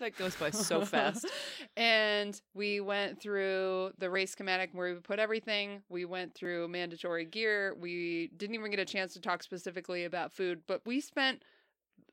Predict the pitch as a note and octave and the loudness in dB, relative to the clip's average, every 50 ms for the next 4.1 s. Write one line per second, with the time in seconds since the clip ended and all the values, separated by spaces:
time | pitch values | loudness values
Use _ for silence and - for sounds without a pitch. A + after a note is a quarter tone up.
0 | _ - - A2 - - - _ _ _ - - - - - - A#3 A#3+ B3+ D4 | _ -10 -8 -8 -8 -8 -12 _ _ _ -18 -16 -16 -12 -2 2 2 4 4 4
1 | D#4 D4+ C#4 C#4 C4 C4 C4+ - - C#4+ C#4 - D4 C#4+ C#4 C#4+ B3 C4+ B3 A3+ | 2 2 2 2 2 2 0 0 -2 -4 -2 0 0 2 2 2 0 -2 -2 2
2 | C#4+ C#4+ C4+ A#3 G#3 G3 G3 F#3+ - - G#3 A3 A3+ - C4 A#3+ A#3 A3+ G#3+ G#3+ | 2 4 4 4 2 2 0 -2 -4 -2 -2 -2 -2 -2 -6 -6 -6 -2 0 2
3 | G#3 G#3 - - - G3+ G3+ F#3+ F#3 - - - A#2+ D#2+ - - - E3 D#3 D3 | 2 2 0 -2 -2 0 0 0 0 -4 -6 -4 -4 -4 -4 -6 -10 -16 -14 -14
4 | D3+ D3 | -16 -18